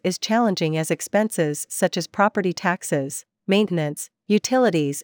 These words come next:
and insurance have risen at much higher rates, it said. Compounding the issue, mortgage rates have increased at a torrid pace. The C E O of Landlord B C, David Hutniak, told City News that landowners were seeing insurance,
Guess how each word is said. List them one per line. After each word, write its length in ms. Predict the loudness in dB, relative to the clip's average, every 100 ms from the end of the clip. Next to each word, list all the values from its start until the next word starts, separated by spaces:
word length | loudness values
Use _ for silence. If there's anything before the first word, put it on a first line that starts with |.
| -2
and 100 | 0
insurance 500 | 0 0 0 0 0
have 160 | -2 0
risen 300 | 0 2 0
at 140 | 0
much 260 | 0 0 -2
higher 320 | -2 0 0
rates, 480 | 0 -2 -2 -8 -12 -6
it 120 | -4
said. 400 | 0 0 0 -2 -10 _ _ _ _ _ _ _ _ 0
Compounding 520 | 4 4 4 4 4
the 140 | 4
issue, 460 | 2 2 0 0 -2 -10 -2
mortgage 400 | 2 4 2 2
rates 260 | 2 2 0
have 140 | 0
increased 560 | 0 -2 0 0 0 -2
at 120 | -2
a 60 | -2
torrid 340 | -2 -2 -2
pace. 540 | -2 -2 -2 -6 -10 _ _ _ _ _ _ _ _ _ _ _ _ _ _ 2
The 100 | 2
C 320 | 4 4 6
E 40 |
O 140 | 6 6
of 140 | 4
Landlord 480 | 2 0 2 0 0
B 140 | 0
C, 440 | 0 0 0 0 -6 _ 0
David 300 | 2 2 0
Hutniak, 680 | 0 0 -2 -4 -6 -10 _ _
told 260 | 0 0 2
City 240 | 0 2
News 460 | 2 0 -2 -6 -4
that 180 | 0 2
landowners 600 | 2 2 4 2 0 -2
were 120 | -4
seeing 320 | -2 -2 -2 -2
insurance, 680 | -2 -2 -2 -4 -6 -12